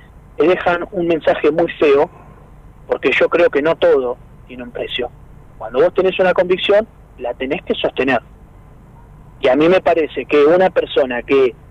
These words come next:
en tres años pasó de tres bloques de diferentes espacios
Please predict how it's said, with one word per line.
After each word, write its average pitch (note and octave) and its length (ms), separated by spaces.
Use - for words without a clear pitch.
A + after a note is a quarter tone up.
en C3+ 380
tres F3+ 280
años B2+ 460
pasó C#3 500
de C3 120
tres F#3 240
bloques C#3 480
de C3 100
diferentes D#3+ 560
espacios B2 680